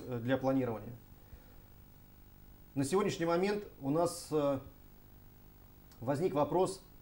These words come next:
э, с запуском и введением в эксплуатацию, э, газопровода на Доке. Та программа, которая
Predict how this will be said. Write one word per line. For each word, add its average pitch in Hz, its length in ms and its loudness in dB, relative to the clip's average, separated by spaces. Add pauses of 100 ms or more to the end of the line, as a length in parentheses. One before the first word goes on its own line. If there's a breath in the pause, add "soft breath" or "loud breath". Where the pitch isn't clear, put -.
(500)
э, 131 280 0
с 135 40 -8
запуском 170 580 2
и 139 140 0
введением 147 380 2
в - 20 0
эксплуатацию, 156 720 2 (220)
э, 139 120 0
газопровода 143 560 2
на 135 140 2
Доке. 131 320 0 (460)
Та 160 160 4
программа, 156 420 4
которая 143 520 4